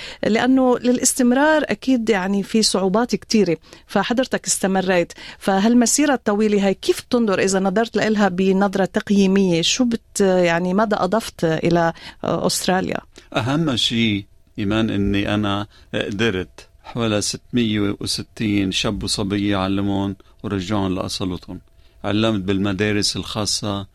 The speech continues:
Speaker 2: والعامة، كمان الطلاب. آه، نحن الفرقة الوحيدة بأستراليا كلها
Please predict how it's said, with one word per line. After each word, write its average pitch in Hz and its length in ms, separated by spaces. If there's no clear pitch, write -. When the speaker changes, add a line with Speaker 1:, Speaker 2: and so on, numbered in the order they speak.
Speaker 2:
والعامة، 95 760
كمان 104 420
الطلاب. 98 600
آه، 104 320
نحن 123 260
الفرقة 117 400
الوحيدة 104 800
بأستراليا 104 600
كلها 92 580